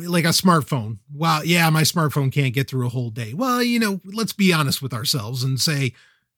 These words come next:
"Okay, but it's under heavy use. That screen's always on. I'm always checking for notifications," or whatever. You, maybe that's what you say to yourself. I hope you admit to yourself anyway, so you can maybe change it. But bottom line being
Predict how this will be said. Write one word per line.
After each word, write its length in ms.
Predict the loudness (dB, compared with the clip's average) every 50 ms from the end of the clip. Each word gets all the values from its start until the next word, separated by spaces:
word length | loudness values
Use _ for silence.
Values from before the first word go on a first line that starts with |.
| _ _
"Okay, 260 | -10 -4 -4 -4 -4 -2
but 140 | 0 0
it's 140 | 2 4 6
under 160 | 6 8 8
heavy 240 | 8 6 6 6 4
use. 240 | 2 0 -4 -4 -4
That 120 | -4 -2
screen's 360 | -2 0 2 4 6 6 6 6
always 300 | 4 2 2 0 -4 -6
on. 200 | -8 -8 -4 -2
I'm 120 | 2 4
always 220 | 6 6 6 4
checking 260 | 4 0 0 0 0 -2
for 80 | 0
notifications," 580 | 0 -2 -2 -4 -6 -8 -8 -8 -10 -10 -10 -10
or 80 | -10
whatever. 320 | -8 -6 -4 -4 -6 -6 -8
You, 160 | -10 -8 -6
maybe 180 | -6 -6 -6 -6
that's 220 | -8 -8 -10 -10
what 100 | -12 -8
you 60 | -6
say 220 | -6 -6 -6 -8 -12
to 60 | -14
yourself. 360 | -14 -14 -14 -14 -16 -20 _ _ _ _ _ _ _ _ _ _ _ _ -6
I 100 | -4 -2
hope 260 | -2 -2 -4 -4 -6
you 100 | -8 -6
admit 260 | -6 -6 -6 -6 -6
to 100 | -8 -12
yourself 400 | -12 -6 -6 -6 -6 -6 -6 -6
anyway, 260 | -8 -8 -6 -8 -8 -8
so 160 | -8 -8 -8
you 100 | -12 -12
can 220 | -12 -14 -14 -16 -20 _ _ _ -20
maybe 180 | -20 -20 -8
change 380 | -2 2 4 6 6 6 4 4
it. 120 | 0 0
But 200 | 0 0 0 -2 _ _ _ _ _ _ _
bottom 240 | 0 2 2 4 2
line 220 | 4 4 4 6
being 260 | 4 4 2 0 -4